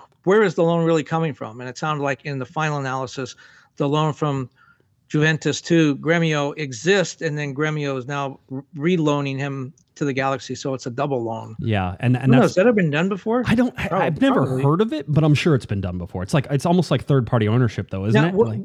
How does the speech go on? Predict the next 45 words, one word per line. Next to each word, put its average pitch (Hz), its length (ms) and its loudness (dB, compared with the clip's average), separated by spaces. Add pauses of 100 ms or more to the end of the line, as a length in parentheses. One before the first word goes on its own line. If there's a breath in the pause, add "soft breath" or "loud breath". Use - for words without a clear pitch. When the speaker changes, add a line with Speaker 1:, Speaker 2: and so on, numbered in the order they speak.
(180)
Speaker 1:
what, 220 380 -2
what 185 220 -4
I 226 120 2
don't 214 220 0
know, 151 140 -4
and 151 60 -4
maybe 160 220 -2
you 180 220 -4
do, 139 420 -4
um, 143 340 -6
it, 165 200 -6
I 147 100 -2
know 151 160 -4
it'd 139 120 -4
be 135 120 -4
surprising 147 420 -4
for 139 120 -8
me 143 140 -2
to 127 220 -2
not 147 240 -4
know 160 140 0
something, 135 380 -2
but 147 160 0 (640 loud breath)
it, 175 260 -8 (180)
it's, 202 280 -2
it's 185 240 0
a 175 160 6
two, 226 340 2
two-season 180 640 -2
deal. 139 380 -4
Speaker 2:
Correct. 127 240 2
Speaker 1:
It's 98 100 -2
through 208 160 2
the 190 180 2
n-, - 140 -8
end 170 180 2
of 151 140 0
next 151 240 -4
season. 117 320 -4 (100)
Speaker 2:
Correct. 135 360 2
Speaker 1:
But 131 80 -4
Speaker 2:
It's - 120 -4
through 139 220 2
twenty 135 240 2
twenty-three. 110 460 0